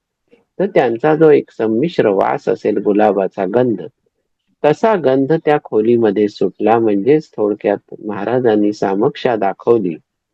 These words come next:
की आज तू मला गुलाबाचं फूल वाहू शकला नाहीयेस, पण आतापर्यंत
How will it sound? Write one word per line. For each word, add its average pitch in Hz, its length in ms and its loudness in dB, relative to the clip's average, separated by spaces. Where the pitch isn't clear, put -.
की 139 120 2
आज 175 360 -2
तू 175 240 4
मला 143 260 6
गुलाबाचं 117 680 0
फूल 110 280 -2
वाहू 104 340 2
शकला 104 460 -2
नाहीयेस, 107 640 0
पण 117 240 4
आतापर्यंत 120 960 2